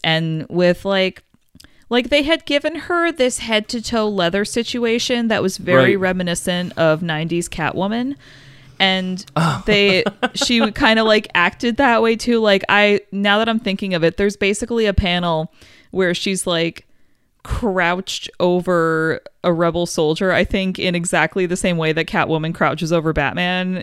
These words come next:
Speaker 1: in the movie at one point.
Speaker 2: Oh my
Speaker 1: And
Speaker 2: goodness.
Speaker 1: it was just, like, such a r-,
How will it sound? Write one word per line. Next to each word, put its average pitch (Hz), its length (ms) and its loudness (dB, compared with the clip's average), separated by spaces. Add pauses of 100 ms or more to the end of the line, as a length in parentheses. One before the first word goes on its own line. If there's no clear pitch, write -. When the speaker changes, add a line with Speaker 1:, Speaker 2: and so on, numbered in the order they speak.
Speaker 1:
in 170 140 -4
the 165 60 -4
movie 202 440 -2
at 233 100 -2
one 247 160 0
point. 269 340 2
Speaker 2:
Oh 107 120 0
my 107 120 -2
Speaker 1:
And 110 80 -4
Speaker 2:
goodness. 220 360 4
Speaker 1:
it - 80 0
was 214 200 2
just, 220 300 0
like, 190 580 0
such - 640 -2 (640)
a 220 180 6
r-, 196 340 0